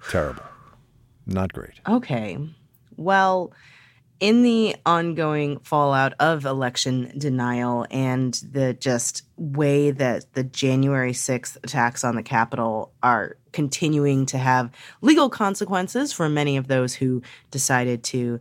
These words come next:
Speaker 2: come to my fair city that day and cause problems, uh, in New Mexico, a judge has,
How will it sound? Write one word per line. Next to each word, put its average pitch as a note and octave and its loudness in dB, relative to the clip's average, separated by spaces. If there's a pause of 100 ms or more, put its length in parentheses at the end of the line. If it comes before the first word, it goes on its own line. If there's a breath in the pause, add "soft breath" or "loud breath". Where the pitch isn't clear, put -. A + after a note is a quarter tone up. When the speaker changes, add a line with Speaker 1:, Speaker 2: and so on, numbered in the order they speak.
(300 soft breath)
Speaker 2:
come B2+ -2
to - -6
my A#2+ -2
fair A#2+ -6
city A#2+ -6
that A#2+ -6
day A2+ -6
and A#2 -8
cause A2 -10
problems, D3 0 (480 soft breath)
uh, D#3+ 6 (120)
in A3 4
New A#3 6
Mexico, F#3 0
a D3+ 0
judge D3 2 (280 loud breath)
has, C3+ 2